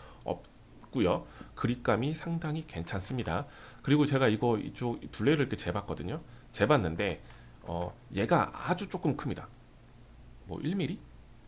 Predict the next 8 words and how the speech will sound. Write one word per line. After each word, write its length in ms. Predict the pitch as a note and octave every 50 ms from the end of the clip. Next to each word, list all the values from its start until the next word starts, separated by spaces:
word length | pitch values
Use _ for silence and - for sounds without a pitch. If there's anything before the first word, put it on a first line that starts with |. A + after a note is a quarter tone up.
| - - - - - - -
예, 180 | - F2+ D#2 D#2
근데 320 | - C3 A#2+ A#2+ A2+ - -
그 160 | - - C#3+
차이가 260 | D3 - G3+ F#3+ F3+
조금 220 | E3+ C4+ - B3 B2
있더라고요. 440 | F3+ - - D#3+ B2 G2 G2 G#2 C#3
그리고 400 | - - A#2 A#2 A#2 A2 G2+ F#2+ -
이게 480 | - - - C#3 B2 G#2+ G2 F2+ F2+